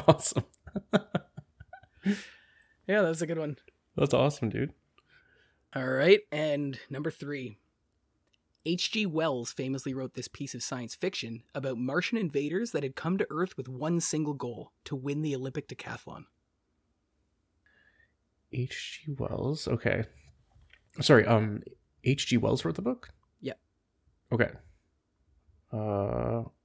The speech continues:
Speaker 1: with one sole goal, to win the Olympic decathlon. So are we talking,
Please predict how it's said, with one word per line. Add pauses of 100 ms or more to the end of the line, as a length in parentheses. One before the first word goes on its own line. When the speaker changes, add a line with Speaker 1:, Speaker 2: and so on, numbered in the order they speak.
(1040)
Speaker 1:
with
one
sole
goal,
to
win
the
Olympic
decathlon.
So
are
we
talking,